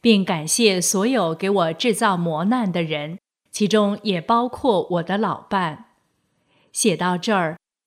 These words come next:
又不禁想起师父红吟中的一首诗：“谁敢舍去常人心？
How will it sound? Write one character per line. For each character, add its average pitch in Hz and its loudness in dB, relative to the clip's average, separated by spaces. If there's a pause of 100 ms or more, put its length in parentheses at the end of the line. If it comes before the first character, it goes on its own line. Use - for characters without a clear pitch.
(100)
又 214 4
不 190 -4
禁 208 2
想 190 -2
起 180 -2
师 233 0
父 220 0
红 185 -2
吟 196 0
中 254 -2
的 175 0
一 226 -2
首 156 -6
诗 196 -4 (360)
：“谁 226 4
敢 196 0
舍 208 0
去 180 0
常 180 -2
人 160 -4
心？ 185 -2